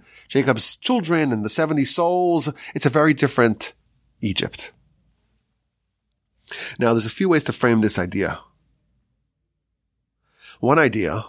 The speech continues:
is that, well, anything that's really hard to do, they have to work really hard, tenaciously hard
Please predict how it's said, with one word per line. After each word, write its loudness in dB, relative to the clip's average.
is -2
that, 0
well, 0
anything 4
that's 0
really 2
hard 0
to -2
do, 2
they 2
have 0
to 2
work 2
really 0
hard, 0
tenaciously 0
hard -10